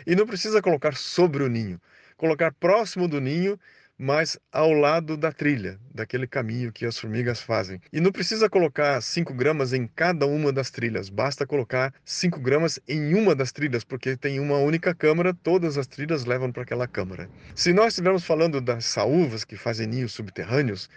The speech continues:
tem também várias trilhas, nós teremos que colocar dez gramas por metro quadrado de terra solta, já que essa, esse gênero de formiga faz seus ninhos subterrâneos e deixa uma quantidade de terra solta na superfície.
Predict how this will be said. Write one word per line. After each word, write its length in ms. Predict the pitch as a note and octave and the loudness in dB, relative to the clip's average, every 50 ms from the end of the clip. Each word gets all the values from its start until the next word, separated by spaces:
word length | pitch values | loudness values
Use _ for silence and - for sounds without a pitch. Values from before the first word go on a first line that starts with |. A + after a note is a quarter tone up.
| - _ - | -20 _ -10
tem 200 | - G#2 G#2 G#2 | -8 -6 -6 -6
também 400 | G2 - A2 G2+ G2 A2 A2 G2+ | -4 -4 -4 0 0 -2 -2 0
várias 360 | F#2 G#2+ G#2+ G#2+ G2 G2 - | 0 0 0 0 -2 -6 -8
trilhas, 480 | - - C3+ F3 E3 A#2 F#2+ F2+ - - - _ _ _ _ _ - | -4 0 0 2 2 0 -2 -6 -8 -16 -18 _ _ _ _ _ 0
nós 120 | C#3+ D3+ | 0 0
teremos 280 | - - D#3 F3 E3+ - | 2 2 0 0 0 -2
que 100 | - D#3 | -4 -2
colocar 560 | - E3 D#3+ D3+ C#3 - C#3 C#3 C#3+ D3 C#3+ _ _ _ _ _ - | 0 2 2 2 2 2 0 2 2 0 -2 _ _ _ _ _ -14
dez 540 | A2 A2+ A2 E3+ F3+ G#3 G#3+ G#3 F#3 C#3+ B2 | -10 -2 2 2 4 4 4 2 -2 -8 -10
gramas 580 | A2+ A2+ A#2 C#3+ D#3+ E3+ F#3 F#3+ F#3 G3 F#3 F3+ | -10 -6 0 2 4 4 4 4 2 0 -2 -2
por 260 | - _ - D#3 C#3+ | -8 _ -6 -4 -2
metro 340 | D3 D3 D#3+ F3+ F3+ - - | 0 2 2 2 0 -2 -4
quadrado 500 | - E3+ D3+ B2+ C3+ C#3+ D#3 E3 D#3+ D#3 | 0 0 2 2 2 2 2 0 0 -2
de 120 | D3 D3+ | -2 -2
terra 260 | C3+ - D#3 D#3 E3 | 0 0 0 2 0
solta, 460 | D#3 - - E3+ E3 D3 A#2 - G#2 G2+ | 0 2 4 4 4 4 2 -2 -8 -8
já 260 | F#2+ A2 A#2+ B2 C3 | -4 -2 0 0 -2
que 300 | - - D3 C#3+ C3+ C3+ | -2 -6 -6 -2 0 2
essa, 540 | C3+ C#3+ D3+ - - F3 E3+ E3+ D#3+ C#3 - - _ - - | 2 2 2 0 0 0 0 0 -2 -4 -8 -14 _ -20 -12
esse 220 | - A2 - - A2+ | -12 -8 -6 -6 -4
gênero 340 | G2+ G#2+ A#2 A#2+ B2+ A2+ A#2 | -2 0 0 0 0 -2 -4
de 80 | C3 | -4
formiga 560 | C3+ - F3+ F3 C#3 B2+ C#3+ D3 D#3+ F#3+ G3+ - _ _ _ | -2 2 2 2 4 4 2 4 4 2 0 0 _ _ _
faz 400 | - - - C#3+ C#3 C#3+ D3+ C#3 | -14 -4 0 2 2 4 2 0
seus 440 | - - - - - C#3+ D3 C#3 B2 | -2 -6 -6 -4 -2 -2 0 0 -2
ninhos 240 | A#2+ B2+ C3 C3 B2+ | -2 -4 -4 -4 -6
subterrâneos 800 | - D3 D3+ E3 F3 G3+ D#3+ C#3+ D3 D#3 F3 G#3 A3 - - - _ - - - _ - | -6 -8 -8 -2 0 0 4 4 4 4 4 0 -2 -4 -10 -18 _ -20 -20 -20 _ -10
e 120 | - F#3+ G3 | -6 -6 -2
deixa 400 | D#3+ C#3+ D3 D#3+ D#3 - - F#3+ | 0 2 2 2 2 0 0 0
uma 160 | F#3+ F3+ E3+ | 2 0 0
quantidade 440 | F3 F3+ F3 - C3 B2 C#3+ E3 E3+ | 0 -2 -2 -2 0 0 0 0 -2
de 120 | D#3 D3 | -6 -4
terra 240 | C3+ D3+ D3+ D3 C#3+ | -2 -2 0 0 -2
solta 400 | C3+ - - D3 D3+ D3+ - F3 E3+ - - | -4 0 0 0 0 0 -2 -6 -6 -6 -8
na 180 | - C#3+ D3 D#3 | -8 -4 -4 -4
superfície. 640 | D3+ - - F3+ E3+ E3+ - D3 B2 - - F3 F3 | -4 -2 -2 -4 -4 -2 -2 -4 -4 -4 -8 -12 -14